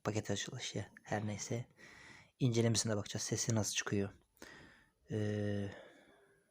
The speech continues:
şarjı ne kadar gidiyor falan. Tabii onları daha sonra altına açıklama olarak yazarım da. Şimdi sadece paketini açıp bir de, e, montajını yapacağım kaska.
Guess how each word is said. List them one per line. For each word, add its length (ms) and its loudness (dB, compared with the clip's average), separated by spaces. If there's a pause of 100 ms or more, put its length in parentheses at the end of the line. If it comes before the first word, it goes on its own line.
(260)
şarjı 400 2
ne 100 4
kadar 220 4
gidiyor 280 0
falan. 260 -2 (440)
Tabii 180 6
onları 320 6
daha 140 8
sonra 260 6
altına 340 4
açıklama 420 0
olarak 300 2
yazarım 360 4
da. 140 -2 (840)
Şimdi 220 -2
sadece 400 6
paketini 300 2
açıp 380 0
bir 60 -6
de, 80 4
e, 280 0
montajını 480 2
yapacağım 260 -2
kaska. 400 -2